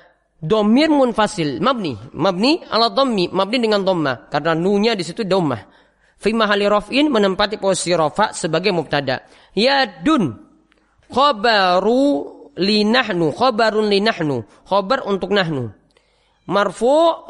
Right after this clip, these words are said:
dia itu marfu bi dhammati, dengan dhamma. Wahidatun na'at. Na'tun li yadin.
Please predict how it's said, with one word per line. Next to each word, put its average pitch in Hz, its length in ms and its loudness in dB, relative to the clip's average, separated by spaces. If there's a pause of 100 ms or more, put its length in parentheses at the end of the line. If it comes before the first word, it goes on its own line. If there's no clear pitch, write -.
dia 220 160 0
itu 196 160 -4
marfu 185 320 -2
bi 196 160 0
dhammati, 180 560 0
dengan 185 240 0
dhamma. 156 320 0
Wahidatun 208 800 0
na'at. 202 260 0 (2500)
Na'tun 247 720 0 (160)
li 226 320 2
yadin. 214 400 0